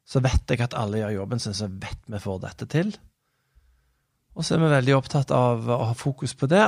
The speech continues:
og så har vi fokus på det virkelig, eh, deilig mat etterpå, og debrife og ha det morsomt. Så det er den opplevelsen av å kunne reise rundt sånn,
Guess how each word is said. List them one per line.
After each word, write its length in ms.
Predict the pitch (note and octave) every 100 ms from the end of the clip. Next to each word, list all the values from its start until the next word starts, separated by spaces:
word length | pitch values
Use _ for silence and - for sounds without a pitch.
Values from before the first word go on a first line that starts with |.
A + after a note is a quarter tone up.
| -
og 100 | D3
så 160 | C#3
har 80 | B2+
vi 80 | B2
fokus 360 | - G#2+ - -
på 160 | A#2
det 100 | A2+ A2 _ _ _ _ _ _
virkelig, 640 | B2+ B2 - - B2 A#2+ A2+ G#2+
eh, 220 | - A2 G#2 - _
deilig 460 | - A#2 F#2+ E2+ G#2+
mat 340 | G#2+ G2+ A2 -
etterpå, 460 | G2+ - G#2 D#3+ D#3+ D#3
og 320 | A#2+ A2 G#2+ G#2
debrife 680 | C3+ C#3+ C#3+ C3+ C3 - B2+
og 260 | C3 - G#2
ha 120 | G2+
det 160 | G#2 - - - -
morsomt. 500 | A2+ - - A#2 - _ _ _ _ _
Så 80 | B2+
det 120 | D3
er 280 | D#3+ C#3 C#3 - _ _ _ _
den 120 | C3 D3+
opplevelsen 600 | D3 C3 C#3 F3 D3 B2+
av 180 | B2 D3
å 120 | -
kunne 440 | - C3 F#2+ A2
reise 380 | C3+ G#2 F#2+ A2+
rundt 200 | G#2 A2
sånn, 320 | - F#2+ F2+